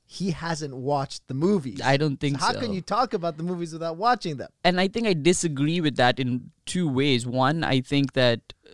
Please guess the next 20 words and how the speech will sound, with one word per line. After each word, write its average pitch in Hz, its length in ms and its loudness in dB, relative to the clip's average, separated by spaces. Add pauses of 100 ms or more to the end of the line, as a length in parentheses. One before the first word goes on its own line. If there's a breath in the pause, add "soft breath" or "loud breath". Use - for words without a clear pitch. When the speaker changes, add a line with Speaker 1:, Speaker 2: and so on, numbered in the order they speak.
(120)
Speaker 2:
if, - 560 -8
if 170 220 4
that's 156 260 2
his 143 120 0
definition 135 520 0
of 123 160 -2
cinema, 123 400 -4
then 156 160 -2
I 143 80 2
think, 165 340 -4 (140)
you 147 100 -2
know, 131 120 0
superhero 131 840 -2
movies 135 580 -4
kind 160 200 -4
of - 60 -4
fall 160 280 2
into 156 200 -4
that 110 220 -2
definition. - 480 -8